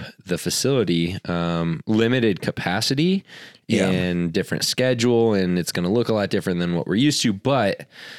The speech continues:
Speaker 1: man, is it exciting, uh, to be able to say that next week I'll be actually coaching fitness again
Speaker 2: Yeah.
Speaker 1: instead of being a construction
Speaker 2: And
Speaker 1: worker.
Speaker 2: at least transitioning back to
Speaker 1: Normal.
Speaker 2: what we were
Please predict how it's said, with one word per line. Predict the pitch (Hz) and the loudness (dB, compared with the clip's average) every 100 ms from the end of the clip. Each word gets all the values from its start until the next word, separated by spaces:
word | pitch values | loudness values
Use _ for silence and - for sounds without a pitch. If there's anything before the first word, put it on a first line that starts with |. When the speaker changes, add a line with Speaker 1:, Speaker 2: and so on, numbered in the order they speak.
| - _ | -20 _
Speaker 1:
man, | 104 104 92 | 0 2 2
is | 92 92 | 2 2
it | 92 | 0
exciting, | 82 - 87 85 80 78 - | -2 -2 -2 -2 -4 -6 -8
uh, | - 82 80 80 | -6 -4 -4 -4
to | - | -6
be | 82 85 | -2 0
able | 82 | -2
to | 80 87 | -2 -4
say | - 80 | -2 -4
that | 82 80 - - _ | -4 -6 -10 -20 _
next | - 85 - - | -8 -6 -4 -2
week | 85 80 | -2 -2
I'll | 73 | -4
be | 80 80 | -2 -2
actually | 76 - 82 78 | -2 -4 -4 -4
coaching | - 80 78 | -4 -4 -4
fitness | 80 87 90 87 | -4 -6 -4 -4
again | - 120 - | -2 -4 -4
Speaker 2:
Yeah. | - | -10
Speaker 1:
instead | 90 - 85 | -10 -4 -2
of | 80 | -2
being | 85 82 | -2 -2
a | 80 | -4
construction | - 82 85 82 85 | -4 -4 -2 -2 -2
Speaker 2:
And | 160 160 | 0 0
Speaker 1:
worker. | - | -2
Speaker 2:
at | 165 185 | -2 0
least | 214 233 - - - | 4 4 2 -4 -6
transitioning | - 135 135 123 110 135 139 - 120 117 110 107 | -2 0 2 0 2 2 2 0 0 0 0 -2
back | 90 110 110 - - | -2 -4 -4 -8 -4
to | 117 110 107 101 98 - _ _ - | 2 2 4 2 0 -2 _ _ -8
Speaker 1:
Normal. | 139 127 95 | -4 0 0
Speaker 2:
what | 117 | 2
we | 110 104 | 2 2
were | 98 92 85 92 | 2 0 0 -2